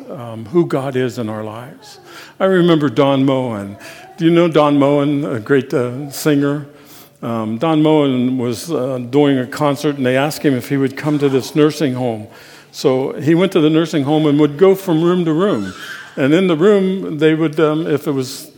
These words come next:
people who were, uh, awake, he would sing a little bit of a song for 'em. Wouldn't that be a blessing? I'm telling you, I love it.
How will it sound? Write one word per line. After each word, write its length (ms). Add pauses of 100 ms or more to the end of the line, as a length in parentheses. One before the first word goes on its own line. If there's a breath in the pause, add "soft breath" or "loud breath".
people 300
who 200
were, 320
uh, 520
awake, 460
he 220
would 160
sing 200
a 40
little 200
bit 160
of 140
a 40
song 380
for 300
'em. 80 (760 loud breath)
Wouldn't 160
that 120
be 80
a 60
blessing? 560 (360)
I'm 220
telling 300
you, 80
I 80
love 320
it. 200